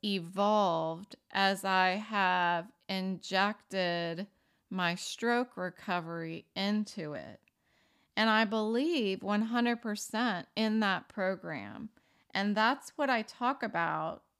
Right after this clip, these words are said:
in my podcast. I believe one hundred percent that if I don't do the work that I,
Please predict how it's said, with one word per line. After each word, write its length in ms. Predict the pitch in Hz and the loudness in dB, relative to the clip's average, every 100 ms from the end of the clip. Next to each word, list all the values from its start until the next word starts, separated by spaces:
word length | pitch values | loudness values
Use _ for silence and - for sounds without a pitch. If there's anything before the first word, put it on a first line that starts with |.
| - | -4
in 160 | 214 | 0
my 160 | 214 196 | 0 -2
podcast. 1160 | - 220 214 220 - 214 - - 226 - - - _ _ _ _ _ _ _ _ _ _ _ _ _ _ _ _ _ _ _ _ _ _ _ _ _ - | -4 -4 -2 -4 -8 -10 -8 -12 -16 -18 -18 -20 _ _ _ _ _ _ _ _ _ _ _ _ _ _ _ _ _ _ _ _ _ _ _ _ _ -2
I 360 | 233 240 247 247 233 | 4 6 6 2 0
believe 840 | 226 220 226 254 254 247 240 233 - - | -2 -2 0 0 2 0 -2 -4 -12 -10
one 320 | 190 214 214 | -4 0 0
hundred 460 | 220 240 240 240 233 | 0 0 0 -2 -4
percent 800 | 214 - - 269 208 180 180 - _ | -8 -8 -2 0 0 -2 -6 -12 _
that 140 | 214 214 | 0 2
if 100 | 208 - | 0 -4
I 360 | 214 233 269 269 | -2 0 0 0
don't 560 | - 220 220 233 - 208 | 0 2 2 -2 -6 -6
do 280 | 214 214 208 | -2 -2 -2
the 140 | 196 | -4
work 680 | 170 170 196 190 156 110 - - _ _ _ _ _ _ _ _ _ _ _ _ _ _ _ - | -4 -2 0 0 -2 -6 -18 -20 _ _ _ _ _ _ _ _ _ _ _ _ _ _ _ -10
that 260 | 202 214 208 | 0 2 2
I, 220 | 202 | 2